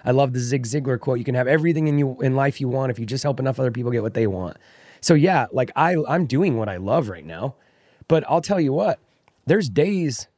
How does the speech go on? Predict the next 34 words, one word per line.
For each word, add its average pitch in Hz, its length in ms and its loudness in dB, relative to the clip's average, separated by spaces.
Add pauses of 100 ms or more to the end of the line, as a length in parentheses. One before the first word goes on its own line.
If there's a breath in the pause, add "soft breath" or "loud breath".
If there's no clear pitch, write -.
(120)
where 135 160 2
I 165 80 4
don't 185 120 0
wanna 156 180 0
show 165 220 0
up 156 120 0
and 139 80 -2
record 131 540 0
and 113 80 0
I'm 131 100 2
up 147 140 -2
against 143 260 -2
a 117 60 -12
timeline. 123 560 -4 (420 soft breath)
There's 160 300 2
days 160 420 2
where 131 160 4
I 131 80 2
don't 151 140 0
wanna 135 220 -2
show 135 280 -2
up 135 280 0
and, 120 360 0 (300 soft breath)
you 127 80 2
know, 135 80 4
for 135 140 -2
my 110 120 0
coaching 151 480 0
calls, 101 380 -4
that, 101 240 -4
for 131 80 -2
my 110 140 0
coaching 151 380 0
clients, 104 540 -4